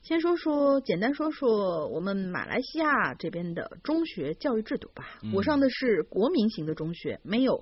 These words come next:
Speaker 1: 分初高中。
Speaker 2: 哦。
Speaker 1: 哎，这个还蛮奇怪的。
Speaker 2: 哦。
Speaker 1: 中学就是五年，呃，中五毕业就可以选择中六或者是大学预备班，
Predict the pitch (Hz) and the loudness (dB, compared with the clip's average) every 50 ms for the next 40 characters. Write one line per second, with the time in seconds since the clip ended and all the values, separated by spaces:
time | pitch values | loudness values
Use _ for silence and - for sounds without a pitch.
0 | - - - 254 254 254 240 - - - 285 269 294 285 285 285 - 294 311 339 | -4 -4 2 2 2 2 2 -2 -2 0 2 4 6 4 4 4 2 0 -2 -2
1 | - - _ _ _ _ - 170 381 453 - _ - - 226 196 185 175 165 156 | -4 -8 _ _ _ _ -4 -4 -4 -4 -6 _ -10 -6 -4 -4 -4 -4 -6 -6
2 | 160 - - - 156 160 151 147 180 - - - - - - - - - 370 415 | -8 -8 -6 -4 -4 -4 -4 -6 -10 -14 -16 -20 -20 -18 -18 -8 -2 2 4 4
3 | 427 392 - 214 190 220 240 226 214 - - - - 180 165 156 156 147 147 151 | 4 6 4 4 6 6 4 2 2 -4 -6 -6 -6 -4 -4 -2 -4 -4 -2 -2
4 | 214 254 - - - - - - - - - _ _ _ _ _ _ _ _ _ | -4 -4 -6 -10 -20 -20 -20 -20 -20 -20 -20 _ _ _ _ _ _ _ _ _
5 | _ _ _ _ - - _ _ - 196 208 214 208 202 202 208 - - - 359 | _ _ _ _ -20 -20 _ _ -2 0 2 4 4 4 2 0 0 2 4 4
6 | 359 381 359 226 160 - - 285 285 277 285 294 247 - - - 247 233 214 233 | 6 6 6 4 2 2 2 4 4 6 6 6 4 2 2 0 -2 0 2 2
7 | 240 247 254 - - 160 110 110 127 - 156 165 180 - - 302 311 320 339 359 | 2 2 2 0 0 -2 -2 -2 -4 -2 -2 -2 -2 -2 2 4 4 6 6 6
8 | 320 - - 165 - 233 202 165 123 - - - 160 151 - _ _ - - - | 4 4 2 4 4 4 4 4 0 -4 -4 -6 -6 -8 -10 _ _ -20 -4 2
9 | - 330 311 277 220 180 170 180 - - - - - - 165 151 156 165 185 - | 6 6 8 8 6 4 2 -2 -6 -10 -10 -10 -10 -6 -4 -2 -2 -2 -2 -4
10 | _ - 262 269 226 190 202 175 147 - 196 220 262 269 285 | _ 0 2 2 4 4 4 4 4 4 2 2 0 0 -4